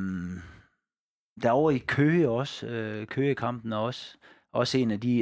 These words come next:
øh, topopgør, hvor vi, øh, har turen, øh, og vinder. Og, øh,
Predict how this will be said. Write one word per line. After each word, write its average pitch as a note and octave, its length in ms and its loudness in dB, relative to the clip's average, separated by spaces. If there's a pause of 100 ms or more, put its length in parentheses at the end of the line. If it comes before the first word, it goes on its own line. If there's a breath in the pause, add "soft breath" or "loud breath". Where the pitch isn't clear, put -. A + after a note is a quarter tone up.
øh, F2+ 260 -2
topopgør, A2+ 640 2
hvor A#2 200 0
vi, G#2 260 -2
øh, F2 60 -2
har A2 240 0
turen, A2 540 -4
øh, G2+ 400 -10 (340)
og A2 220 -2
vinder. C3 280 4 (720 soft breath)
Og, G2+ 360 2
øh, D#2+ 200 -8